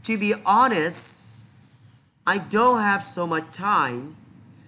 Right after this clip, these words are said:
to spend for my family. Because, you know, I have to go to work from Monday to Saturday,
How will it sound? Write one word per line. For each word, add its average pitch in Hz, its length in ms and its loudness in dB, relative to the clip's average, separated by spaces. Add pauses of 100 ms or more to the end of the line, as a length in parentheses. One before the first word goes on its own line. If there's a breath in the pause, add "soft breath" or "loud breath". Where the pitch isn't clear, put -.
(180 loud breath)
to 196 60 -10
spend 196 500 -4
for 165 460 -2 (360)
my 180 180 -2
family. 170 600 -2 (1200)
Because, 214 400 2
you 175 120 -2
know, 160 260 2 (1000)
I 262 80 2
have 262 320 2
to 226 140 -8
go 196 100 2
to 185 100 0
work 165 360 0 (720)
from 156 240 -2
Monday 220 640 2 (640)
to 208 60 -6
Saturday, 208 760 2